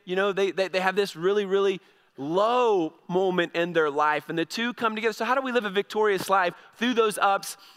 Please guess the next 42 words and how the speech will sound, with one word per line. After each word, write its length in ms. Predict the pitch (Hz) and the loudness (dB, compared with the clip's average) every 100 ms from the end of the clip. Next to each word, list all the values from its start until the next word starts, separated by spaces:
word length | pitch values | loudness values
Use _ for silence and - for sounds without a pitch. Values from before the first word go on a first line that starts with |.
| _ 175 | _ 0
and 220 | 180 175 | 0 -2
through 220 | 190 202 | -4 0
those 200 | 185 170 | 2 0
downs? 480 | 139 175 175 160 151 | 0 0 2 0 -2
And, 140 | 156 - _ | -4 -6 _
and, 200 | 156 165 | -4 0
uh, 220 | 170 165 160 | 2 2 2
I 80 | 160 | 0
think 240 | 214 202 | -2 -2
we'll 100 | 175 | -6
see 240 | - 202 | -2 -4
some 220 | 196 170 160 | -2 -4 0
great 240 | 185 143 | 0 2
lessons 360 | 170 - 165 - | 0 0 -6 -4
from 160 | 160 | -2
the 80 | 156 | 2
life 220 | 151 156 | 0 0
of 120 | 143 | -4
Joshua 380 | 135 160 156 160 | 0 0 0 -2
today. 240 | 151 151 151 | 0 0 0
So 140 | 165 | 0
let's 260 | 185 190 - - _ | -2 -2 -12 -20 _
look 260 | 175 208 - | -2 -2 0
at 140 | 156 | -2
Joshua 440 | 143 196 196 180 165 | 2 0 0 -2 -4
six, 480 | - 202 202 - - - - _ 143 | 0 0 0 -4 -14 -20 -20 _ -8
beginning 520 | 143 165 190 196 185 | -2 0 2 0 -2
in 460 | 170 180 185 180 - | -2 0 0 -2 -4
chapter, 560 | 185 175 - 175 156 - _ _ - | 0 0 0 -2 -2 -6 _ _ -2
uh, 240 | 151 147 139 | 0 0 0
six, 340 | 202 190 - | 0 -2 -2
verse 300 | 180 180 - - | -2 -2 -4 -4
one. 340 | 170 151 127 | 0 0 -2
<clears throat> 40 | - | -2
It 400 | 214 202 180 151 | 0 0 -2 -6
says, 220 | - 190 | -4 0
"Now 160 | 202 196 | 0 0
Jericho 560 | 185 233 262 - 175 | 2 0 2 2 2
was 160 | 175 160 | 2 0
shut 240 | - 196 | 0 2
up 160 | 190 185 | 2 0
inside 600 | 196 202 180 170 160 | -2 0 0 2 0